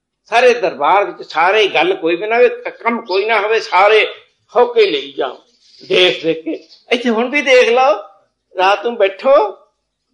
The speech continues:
ਪੰਜ ਸੱਤ ਭੈਣ ਇੱਕ ਨੂੰ ਜੇ ਵਾਸੀ ਆ ਗਈ ਤੇ ਸਾਰੇ ਵਾਸੀਆਂ ਲੈ ਲੈਣ। ਕਿਆ ਤਮਾਸ਼ਾ ਹੈ ਇਹ? ਇਹ ਸਾਡੇ ਔਰਾ ਦਾ, ਸਾਡੀ ਪਰਸਨੈਲਿਟੀ ਦਾ ਅਸਰ ਹੈ।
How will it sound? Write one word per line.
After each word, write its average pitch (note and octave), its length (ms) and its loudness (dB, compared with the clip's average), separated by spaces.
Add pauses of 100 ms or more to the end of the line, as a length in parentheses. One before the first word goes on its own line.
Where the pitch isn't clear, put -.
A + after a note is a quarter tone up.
(320)
ਪੰਜ G3 180 -4
ਸੱਤ A#3+ 200 -10
ਭੈਣ D#3+ 380 -6
ਇੱਕ G#3+ 340 -8
ਨੂੰ B3 160 -4
ਜੇ G#3 120 0
ਵਾਸੀ D#3+ 420 -2
ਆ E3+ 160 2
ਗਈ F3+ 120 -4
ਤੇ G3+ 80 -6
ਸਾਰੇ E3 420 -2
ਵਾਸੀਆਂ D3 420 -4
ਲੈ C3+ 220 -8
ਲੈਣ। B2+ 180 -16 (2500)
ਕਿਆ G3 180 2
ਤਮਾਸ਼ਾ G#3+ 540 -2
ਹੈ G#3 220 -2
ਇਹ? A3+ 320 -2 (680)
ਇਹ G#3+ 120 -4
ਸਾਡੇ G#3+ 500 -6 (340)
ਔਰਾ G3 320 0
ਦਾ, - 240 -8 (360)
ਸਾਡੀ A3+ 260 -8
ਪਰਸਨੈਲਿਟੀ E3+ 720 -6
ਦਾ G4 280 -8 (420)
ਅਸਰ - 320 -2 (140)
ਹੈ। G#2+ 220 -10